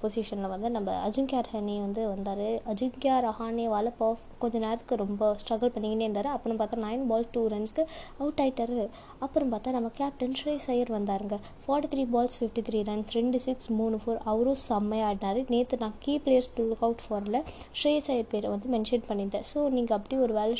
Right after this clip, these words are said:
ஸ்ரேயஸ் ஐயரை உங்க ட்ரீம் லெவன் டீம்லயோ இல்ல எந்த டீம்லயோ செலக்ட் பண்ணிருந்தீங்கன்னா உங்களுக்கு கண்டிப்பா வந்து ஒரு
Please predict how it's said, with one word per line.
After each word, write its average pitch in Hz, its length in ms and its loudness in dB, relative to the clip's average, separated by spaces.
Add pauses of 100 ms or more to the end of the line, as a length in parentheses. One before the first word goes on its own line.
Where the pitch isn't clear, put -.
ஸ்ரேயஸ் 240 280 4
ஐயரை 214 280 4 (300)
உங்க 226 160 2
ட்ரீம் 240 320 2
லெவன் 220 340 2
டீம்லயோ 220 440 2
இல்ல 233 140 4
எந்த 226 380 0
டீம்லயோ 233 420 4
செலக்ட் 220 300 2
பண்ணிருந்தீங்கன்னா 208 480 -2
உங்களுக்கு 226 340 -4
கண்டிப்பா 240 480 2
வந்து 214 260 2
ஒரு 214 260 2